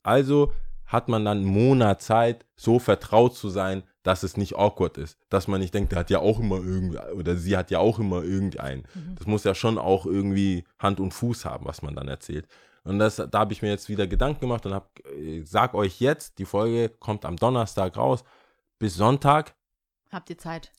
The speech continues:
Speaker 1: habt ihr Zeit, euch Gedanken zu machen. Und da geht's ja nicht, ich bin ja für Qualität.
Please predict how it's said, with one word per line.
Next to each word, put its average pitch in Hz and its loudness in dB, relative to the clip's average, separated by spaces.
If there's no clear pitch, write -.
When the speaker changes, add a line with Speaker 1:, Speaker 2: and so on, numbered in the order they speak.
Speaker 1:
habt - -6
ihr 107 2
Zeit, 151 4
euch 110 0
Gedanken 127 0
zu - -6
machen. 101 0
Und 98 -2
da 101 2
geht's 123 -2
ja 117 0
nicht, 117 -6
ich 113 -10
bin 123 0
ja 110 2
für - 0
Qualität. - -4